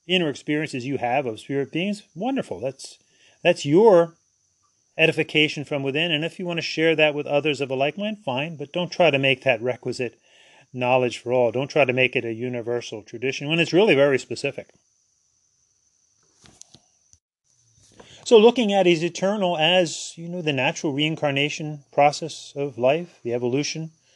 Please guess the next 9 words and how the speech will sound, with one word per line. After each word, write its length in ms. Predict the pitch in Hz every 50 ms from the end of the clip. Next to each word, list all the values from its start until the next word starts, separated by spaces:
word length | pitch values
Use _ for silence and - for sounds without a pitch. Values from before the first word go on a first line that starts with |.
| _ _ _ _ _ _ _ _ _ _ -
of 200 | 156 151 123 117
life, 680 | 131 135 147 160 180 180 175 - - - _ _ _ _ _ _ _ _ _ _ _ _ _ -
as 120 | 120 107 113
we 280 | 127 127 123 123 117
continually 760 | - - 123 104 - 156 151 156 156 147 139 135 135 135 113 _
go 140 | - 131 131
round 340 | 127 117 120 123 131 147 139
and 140 | 123 117 120
round 340 | 120 120 123 139 160 160